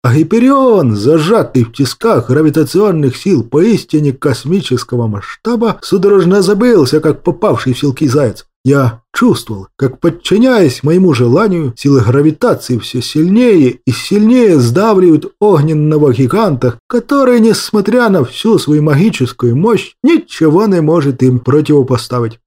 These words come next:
Я должен был его уничтожить, должен,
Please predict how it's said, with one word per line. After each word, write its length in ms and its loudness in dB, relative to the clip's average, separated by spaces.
Я 160 2
должен 640 2
был 240 4
его 200 4
уничтожить, 680 -2
должен, 420 0